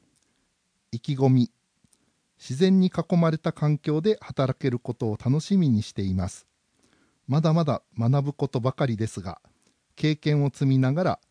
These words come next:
皆さんのお役に立てるよう頑張ります。よろしくお願いいたします。写真、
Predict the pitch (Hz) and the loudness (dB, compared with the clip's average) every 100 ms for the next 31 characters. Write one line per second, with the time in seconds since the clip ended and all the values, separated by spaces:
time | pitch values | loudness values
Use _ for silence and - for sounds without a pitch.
0 | _ _ _ 127 143 - 123 110 101 101 | _ _ _ 0 0 2 2 2 0 -2
1 | 123 - 127 123 117 156 196 180 107 107 | -4 0 0 -2 -4 -2 0 0 0 0
2 | 107 101 98 131 - - _ _ _ _ | -2 -2 -2 -2 -4 -10 _ _ _ _
3 | _ _ - 120 123 - 117 117 117 127 | _ _ -8 -4 -4 -6 -2 0 2 0
4 | 165 156 139 - 120 - 92 - _ _ | 0 0 -2 0 -2 -2 -10 -16 _ _
5 | _ _ _ _ _ _ _ _ _ _ | _ _ _ _ _ _ _ _ _ _
6 | _ - 131 - 139 139 | _ -4 -2 0 0 0